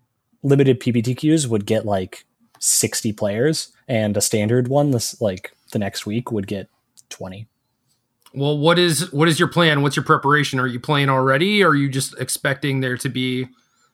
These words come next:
Speaker 2: you know, more results to go off of and everything?
Speaker 1: Well, I was waiting. I was playing last week,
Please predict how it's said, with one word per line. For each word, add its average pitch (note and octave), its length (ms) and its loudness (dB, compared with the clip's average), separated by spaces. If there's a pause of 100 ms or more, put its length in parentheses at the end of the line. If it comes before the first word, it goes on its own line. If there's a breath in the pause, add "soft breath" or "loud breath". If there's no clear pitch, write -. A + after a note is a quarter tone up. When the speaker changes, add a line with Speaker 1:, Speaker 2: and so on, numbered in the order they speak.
(120)
Speaker 2:
you C3 120 -4
know, B2+ 160 -2
more C3 240 0
results B2+ 600 -4
to B2 340 -2
go A#2+ 260 -2
off A#2 220 -4
of A#2+ 180 -6
and B2 100 -8
everything? B2+ 380 -10 (920)
Speaker 1:
Well, F#3 200 4
I E3+ 40 6
was E3 160 2
waiting. G#3 440 2
I D3+ 120 8
was D#3 180 4
playing F#3 360 2
last B2+ 360 4
week, G#2+ 460 -4